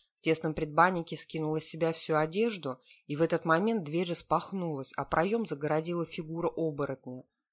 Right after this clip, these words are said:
От испуга и неожиданности даже не сразу сообразила прикрыться,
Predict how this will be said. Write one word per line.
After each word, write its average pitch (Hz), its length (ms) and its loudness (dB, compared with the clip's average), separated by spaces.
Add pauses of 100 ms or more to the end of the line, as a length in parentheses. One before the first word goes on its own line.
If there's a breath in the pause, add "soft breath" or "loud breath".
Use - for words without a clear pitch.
(180)
От 139 180 -4
испуга 196 440 -4
и 147 80 -2
неожиданности 156 880 0
даже 160 260 2
не 160 100 0
сразу 185 360 -2
сообразила 160 640 0
прикрыться, 170 800 -6